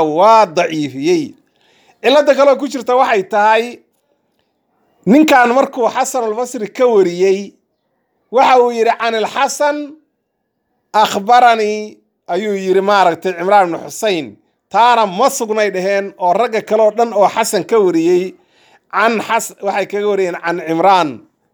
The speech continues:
oo waxa uu cancaneeyey Xasanul Basri. Idan ciladahaasaa lagu daciifiyey, xadiidku waa daciif. Oo sidaas ayuu daciif ku yahay. Waxaa jirta marka riwaayad kale oo Xaakim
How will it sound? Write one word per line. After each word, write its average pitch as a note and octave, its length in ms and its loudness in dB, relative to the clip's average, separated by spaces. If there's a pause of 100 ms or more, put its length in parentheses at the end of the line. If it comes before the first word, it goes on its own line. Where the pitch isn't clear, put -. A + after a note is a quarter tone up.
(120)
oo E3+ 120 0
waxa G3+ 200 2
uu F#3 240 0
cancaneeyey D#3 680 -4
Xasanul D3+ 460 -6
Basri. C3 340 -6 (360)
Idan G#3+ 180 2
ciladahaasaa G3 640 2
lagu G3 160 -4
daciifiyey, G3 480 -4
xadiidku G3+ 260 -4
waa E3+ 80 0
daciif. D#3 280 -6 (1400)
Oo F3+ 400 6 (960)
sidaas F#3+ 540 2
ayuu E3 260 -4
daciif C3+ 300 -10
ku - 120 -20
yahay. G#2+ 360 -12 (1000)
Waxaa C#4+ 280 4
jirta B3+ 300 -2
marka C4+ 260 -2
riwaayad A3 600 2
kale A3 320 0
oo G3+ 340 -2
Xaakim A#3 540 -2